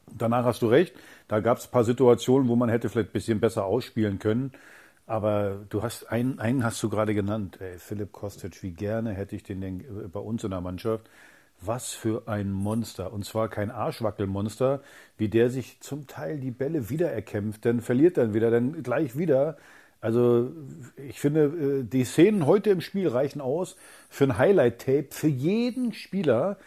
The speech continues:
sich anzugucken, was Mentalität bedeutet. Das muss man sich einfach nur angucken. Ist einfach geil.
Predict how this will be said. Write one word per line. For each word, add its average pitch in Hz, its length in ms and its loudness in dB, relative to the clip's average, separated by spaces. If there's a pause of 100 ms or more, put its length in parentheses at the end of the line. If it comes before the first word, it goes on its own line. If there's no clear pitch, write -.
(160)
sich - 260 -4
anzugucken, 160 600 -4
was 127 180 -2
Mentalität 123 720 0
bedeutet. 85 520 -8 (600)
Das 175 180 4
muss 160 180 -2
man 170 120 -4
sich 165 160 -2
einfach 156 180 -2
nur 156 160 -2
angucken. 113 480 -4 (180)
Ist - 100 -6
einfach 131 260 -4
geil. 113 320 2